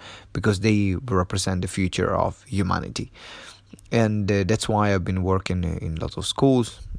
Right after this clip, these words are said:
Mm, were periods where I was working in, uh, ha-, delivering programs in more than a hundred fifty schools every single year.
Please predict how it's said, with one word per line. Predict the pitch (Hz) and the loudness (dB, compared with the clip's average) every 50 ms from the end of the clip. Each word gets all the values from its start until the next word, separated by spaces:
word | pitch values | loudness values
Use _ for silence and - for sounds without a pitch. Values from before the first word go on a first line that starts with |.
| - | -10
Mm, | - 85 85 80 76 | -8 -8 -6 -6 -4
were | 78 82 | -4 -6
periods | - - - - 104 92 90 85 - | -4 -2 0 2 2 2 2 0 -2
where | - 82 | -2 -2
I | 80 85 | -2 -2
was | 92 90 - - | -2 -4 -6 -4
working | - - 87 82 - - 101 87 | -2 0 0 -2 -2 -4 -4 -4
in, | 92 87 85 85 | -2 -4 -4 -6
uh, | 85 85 - - - - - - - _ | -8 -10 -12 -14 -20 -20 -20 -20 -20 _
ha-, | - - 101 87 | -6 -2 0 0
delivering | 85 90 85 90 92 101 104 101 98 92 90 | 2 0 0 0 2 2 2 2 2 0 0
programs | - - 98 95 95 98 92 90 85 - | -2 0 0 2 2 2 0 0 -2 -2
in | 101 95 92 92 95 | -4 -4 -4 -4 -2
more | 95 92 92 | 0 0 2
than | 92 90 | 2 2
a | 90 | 0
hundred | 87 - - 107 104 92 92 - | -2 0 -2 0 0 0 -2 -2
fifty | - 101 92 - - 95 | -2 -4 -6 -4 -4 -4
schools | - - - - 98 98 98 98 | -4 -4 -2 -2 -2 -2 0 0
every | 95 95 101 98 | -2 -2 0 -2
single | - - 92 92 92 92 | -4 -2 -2 -2 -2 -2
year. | 92 90 90 90 85 | 0 0 -2 -2 -4